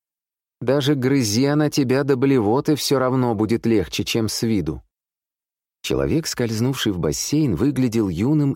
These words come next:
и немного рыхловатым, с недооформившимся в бородке пушком. Канниш протянул руку,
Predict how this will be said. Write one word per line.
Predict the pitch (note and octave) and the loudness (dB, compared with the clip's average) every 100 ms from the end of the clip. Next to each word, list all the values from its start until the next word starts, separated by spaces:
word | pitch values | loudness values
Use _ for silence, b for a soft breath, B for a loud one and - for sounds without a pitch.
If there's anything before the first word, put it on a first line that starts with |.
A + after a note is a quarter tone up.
| - | 0
и | |
немного | G#2 G2 G#2 B2 A#2 | 0 0 0 0 0
рыхловатым, | A2 A2+ A#2 G#2+ D2+ D2 D#2 _ _ _ _ | -2 -2 -2 -4 -6 -8 -14 _ _ _ _
с | - | -6
недооформившимся | F2+ D#2+ D2 C#2 G2 A2+ A2 G#2 G2 F2 G2 | -2 0 0 -2 -2 0 0 -2 -4 -2 -4
в | D#2 | -2
бородке | E2 D#2+ D#2+ - | -2 -2 -4 -6
пушком. | D#2+ F2+ - - C#2 A1+ - _ _ _ _ _ _ _ _ _ _ _ | -6 -8 -8 -6 -8 -8 -20 _ _ _ _ _ _ _ _ _ _ _
Канниш | F2 F2 F2 F2 - | -4 -2 -2 -2 -4
протянул | E2+ F2+ D#2+ D2+ | -4 -2 -2 -2
руку, | D2+ A#2 - A#2 | -2 -2 -2 -6